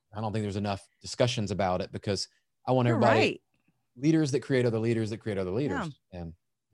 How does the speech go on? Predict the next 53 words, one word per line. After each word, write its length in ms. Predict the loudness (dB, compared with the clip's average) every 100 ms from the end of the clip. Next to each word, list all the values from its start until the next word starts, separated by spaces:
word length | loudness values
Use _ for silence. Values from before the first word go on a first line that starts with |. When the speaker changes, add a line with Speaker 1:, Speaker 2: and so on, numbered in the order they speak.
| _ _ _ -20 -20 _
Speaker 2:
Yeah, 140 | 0 2
right. 180 | 2
Because 380 | 0 0 -2 -2 -12 _ -4
I'm 160 | 2 2
a 60 |
leader 260 | 2 2 0
as 160 | -2
well. 100 | -4 -2
I 100 | -2
have 140 | -2
a 60 | -4
team 240 | -4 -4
of, 100 | -4 -6 -6
oh, 160 | -4 -4
not 360 | -4 0 2
as 100 | 2
big 160 | 0 2
as 140 | 2
<laughs> 0 |
yours. 260 | 4 4 2
I 40 |
have 100 | 0
a 60 | 0
team 180 | -2 -4
of 100 | -4
twenty. 400 | -6 -6 -8 -16 _ -20 -20 -20 0
And, 400 | 4 6 4 4
Speaker 1:
Good 0 |
Speaker 2:
um, 280 | 4 2 0 0
there's 180 | 2
Speaker 1:
team. 0 |
Speaker 2:
a 80 | 4
lot 180 | 6 6
of, 120 | 4 2
there's 240 | -2 0
a 80 | 2
lot 180 | 4 4
of 100 | 2
conflict 480 | 0 -4 -2 -4 -2
resolutions 800 | -2 -2 0 0 2 2 0 0
and 120 | -2
stuff 280 | -2 -4 -2
like 180 | -2 0
that, 220 | 2 2
and, 180 | 2 -2
and 220 | -4 -4
growing 640 | -2 2 4 4 0 -2 -4 -10
your 160 | -2 -2
team 340 | 0 -2 0
also 320 | 0 -2 -2 -4
to 120 | -4
be 120 | -6
better 440 | -2 0 2 0